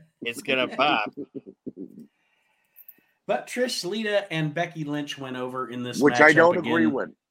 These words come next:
Speaker 2: I don't agree. I think the Damage Control could have done better with a win here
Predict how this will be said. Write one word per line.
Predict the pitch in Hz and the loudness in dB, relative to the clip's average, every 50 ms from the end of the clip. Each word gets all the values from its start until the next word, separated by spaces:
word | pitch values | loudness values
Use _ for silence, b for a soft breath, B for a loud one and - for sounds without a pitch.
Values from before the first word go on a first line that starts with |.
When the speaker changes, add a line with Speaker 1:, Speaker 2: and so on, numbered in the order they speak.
| _ _ - | _ _ -8
Speaker 2:
I | 104 110 | -6 -6
don't | 107 113 117 127 135 | -4 -4 -4 -4 -4
agree. | 131 127 143 131 - | -4 -6 -6 -6 -6
I | 92 123 120 - | -8 -10 -10 -8
think | - 143 147 127 | -8 -10 -8 -8
the | 151 147 | -12 -12
Damage | 131 117 131 131 131 139 135 110 - | -6 -4 -4 -4 -4 -4 -8 -10 -10
Control | 135 127 117 - 131 127 120 | -12 -12 -6 -4 -4 -4 -4
could | - 123 120 | -4 -6 -6
have | 113 110 | -4 -4
done | 117 117 110 104 | -4 -4 -4 -4
better | 92 110 113 117 123 | -4 -4 -2 0 -2
with | 120 113 117 110 | -2 -2 -2 -4
a | 98 | -4
win | 92 104 113 123 127 123 | -4 -4 -6 -6 -8 -12
here | 139 143 147 170 175 | -2 0 2 2 0